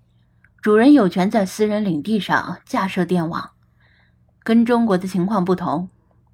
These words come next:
他解释道。即使是在国家森林公园里，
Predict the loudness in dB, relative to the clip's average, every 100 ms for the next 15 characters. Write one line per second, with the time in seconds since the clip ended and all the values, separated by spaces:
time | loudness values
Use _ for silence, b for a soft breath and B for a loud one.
0 | _ _ _ _ _ _ _ -10 -8 -6
1 | -6 -6 -6 -6 -8 -12 -20 _ _ _
2 | _ _ _ _ _ _ _ _ _ _
3 | _ -2 2 2 2 -2 0 2 2 0
4 | 0 0 0 0 0 -4 -4 -2 -2 -2
5 | -2 -4 -4 -6 -6 -10